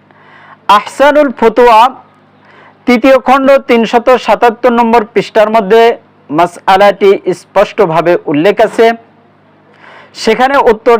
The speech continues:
দেওয়া হয়েছে, ইমাম সাহেব উভয়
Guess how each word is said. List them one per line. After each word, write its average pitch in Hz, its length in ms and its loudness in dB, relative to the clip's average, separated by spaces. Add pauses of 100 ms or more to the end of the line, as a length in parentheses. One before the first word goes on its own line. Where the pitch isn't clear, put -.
দেওয়া 240 200 2
হয়েছে, 254 360 2 (800)
ইমাম 233 380 2 (220)
সাহেব 254 440 2 (300)
উভয় 233 320 0